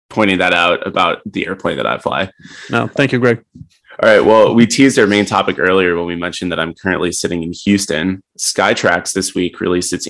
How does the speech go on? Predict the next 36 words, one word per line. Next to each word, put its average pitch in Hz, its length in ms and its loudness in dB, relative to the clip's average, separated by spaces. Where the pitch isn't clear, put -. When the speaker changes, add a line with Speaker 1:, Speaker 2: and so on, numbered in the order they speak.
Speaker 1:
annual 95 360 4
rating 87 340 0
of 80 40 -8
the 82 100 -4
world's 82 360 -2
top - 320 -2
one 87 120 -6
hundred 87 300 -4
airports 82 460 -4
for 85 180 -8
two - 180 -8
thousand 85 320 -2
twenty-one. 85 540 -2
And 80 100 -10
I 107 40 4
know 113 160 6
we've 120 120 6
talked 113 300 -2
about 64 160 -4
Skytrax, - 680 -6
Drew, 78 320 -2
about 82 260 -4
how 82 160 -2
it's - 120 -10
a 73 140 -4
pay 90 240 0
for, 85 420 0
pay 90 180 -4
for 90 200 -2
play. 92 540 0
But 101 380 2
this, 113 480 2
I 104 140 0
feel 101 180 0
like, 92 220 -2
is 85 340 -10